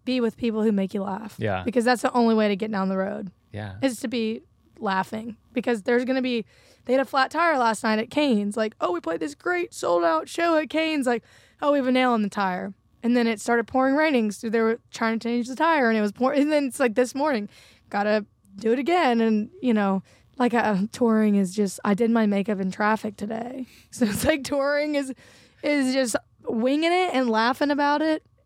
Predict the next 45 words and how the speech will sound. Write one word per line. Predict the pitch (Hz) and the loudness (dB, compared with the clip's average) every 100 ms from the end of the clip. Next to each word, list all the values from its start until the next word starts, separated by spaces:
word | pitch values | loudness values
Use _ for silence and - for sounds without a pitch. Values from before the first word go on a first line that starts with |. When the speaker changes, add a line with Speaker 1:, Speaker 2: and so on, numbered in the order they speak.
| - | -2
Speaker 1:
and | 254 240 226 | 0 2 0
knowing | 226 233 240 233 226 | 2 2 2 2 2
that, | 220 208 | 0 0
like, | 214 190 202 - _ _ _ _ - | -2 -2 -4 -18 _ _ _ _ -4
you | 247 | 0
might | 262 254 254 | 2 0 -2
stink | - 262 247 262 - - _ _ | -4 0 2 0 -4 -20 _ _
and | 240 240 233 | 0 2 2
you | 240 | 2
might, | 233 233 226 226 | 2 2 2 0
you | 226 220 | 0 0
know, | 208 196 196 _ | 0 -2 -6 _
be | 214 | -2
wanting | 240 233 226 | 0 2 2
to | 208 | 0
kill | - 247 | 0 -2
somebody | 220 233 233 226 | 0 0 0 2
in | 226 | 0
the | 220 | -2
car | 240 233 254 | 0 0 2
with | 262 | 0
you, | 277 294 285 - _ _ _ _ - | 0 -2 -4 -8 _ _ _ _ -4
but | 240 220 - _ _ _ | 0 0 -4 _ _ _
it's, | 262 226 - - - _ _ | -2 -2 -4 -16 -20 _ _
you | 247 247 | -2 0
just | 240 | 2
have | 254 247 | 0 2
to | |
have | 233 | 2
a | 208 | 2
sense | 202 190 | 0 -2
of | 196 | 0
humor. | 196 185 185 220 | 2 2 -2 -2
And | 208 | 0
I | 214 | 2
think | 208 214 | 2 -2
that | - 214 - | 0 -2 2
I've | 208 | 0
also | 208 202 185 202 | 4 2 2 0
learned | 190 196 196 | 2 2 0
that | 202 | -2
from | - 254 | -2 0
him | 196 254 233 | 2 2 4
Speaker 2:
<laughs> | 180 - | 2 0
Speaker 1:
in, | 151 226 | -2 -2